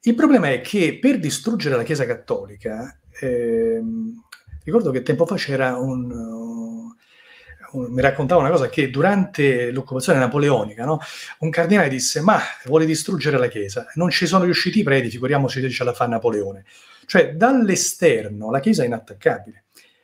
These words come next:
C'era bisogno di, come si chiama nel libro, di un vescovo woke, che dall'interno distruggesse e logorasse la Chiesa. Perché, eh, eh, ricordiamo che lui sì, si scaglia apparentemente contro,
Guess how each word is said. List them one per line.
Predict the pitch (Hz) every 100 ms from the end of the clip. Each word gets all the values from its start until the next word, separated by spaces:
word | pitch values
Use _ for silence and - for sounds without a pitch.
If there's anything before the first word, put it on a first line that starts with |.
| _
C'era | - 202 202
bisogno | 175 214 262 208
di, | 139 160
come | 170 170
si |
chiama | - 202
nel | 240
libro, | 147 151
di |
un | 151
vescovo | 165 233 - 139 110
woke, | 151 160 - - - _ _ _ _
che | 208 143
dall'interno | 147 262 277 277 254 - 294 233 127 113 101 -
distruggesse | 135 - 127 113 139 120 - 117
e |
logorasse | 120 123 120 113 110 - 113
la | 98
Chiesa. | 104 101 98 - - - - _
Perché, | 226 226 156 135
eh, | 139 127 127 - - - -
eh, | - 143 131
ricordiamo | 143 143 165 190 277 147
che | 143 131
lui | 170 262
sì, | - 165
si | - 139
scaglia | - - 269 180 113 110 110
apparentemente | - 131 135 135 131 139 233 190 113 120
contro, | 113 113 101 - -